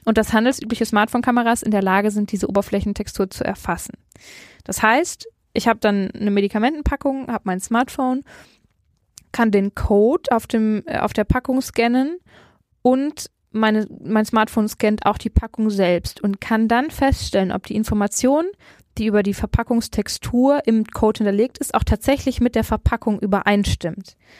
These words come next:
So, ähm, das ist die Idee dahinter. Aktuell ist das Ganze noch, äh, in der Entwicklung. Man arbeitet zum Beispiel daran, dass, ähm, der Barcode selbst und auch die Fläche, die zum Abgleich dieser Oberflächentexturen gebraucht wird,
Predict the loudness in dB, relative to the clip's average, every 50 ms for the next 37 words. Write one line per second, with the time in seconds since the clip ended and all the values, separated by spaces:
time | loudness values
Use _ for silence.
0 | -20 -20 -20 -20 -20 -20 _ _ _ -6 -6 -6 -6 -6 -10 _ -20 -20 -20 -20
1 | -20 -20 -18 _ 0 0 2 2 0 -2 -6 _ _ _ 2 2 2 2 -2 -6
2 | -10 -8 -6 -6 -4 -2 0 0 2 2 2 2 4 4 4 4 2 0 -2 -2
3 | -4 -6 -6 -6 -6 -4 -4 0 2 2 2 2 0 -2 -6 -8 -8 -6 -6 -6
4 | -4 0 0 0 0 0 -2 -2 0 0 2 0 0 -2 -8 -18 _ _ 0 0
5 | 2 2 2 0 0 0 -2 -2 -2 -2 -2 0 2 2 2 2 0 0 0 -2
6 | -2 0 0 0 2 0 0 -2 -4 -4 -2 0 0 0 0 0 0 0 2 2
7 | 2 2 2 0 0 0 -2 -6 -10 -18 -20 -20 -20 _ _ _ -2 0 0 0
8 | 0 -4 -10 -14 -6 _ 2 2 2 2 2 0 0 -2 -4 -8 _ _ _ _
9 | _ -2 0 0 0 2 2 0 0 0 0 0 0 0 2 2 4 4 4 2
10 | 2 -2 -6 -6 -6 -4 -2 -2 -2 -4 -4 -4 -2 0 0 0 0 -2 -4 -4
11 | -4 -4 -4 -4 -2 -2 -2 -4 -2 -2 0 2 2 2 0 -2 -4 -2 0 0
12 | 2 2 2 0 0 0 -2 -4 -2 -4 -6 -6 -8 -6 -4 -2 0 0 0 -2
13 | -2 0 0 0 0 0 -2 -4 -2 0 0 -2 -2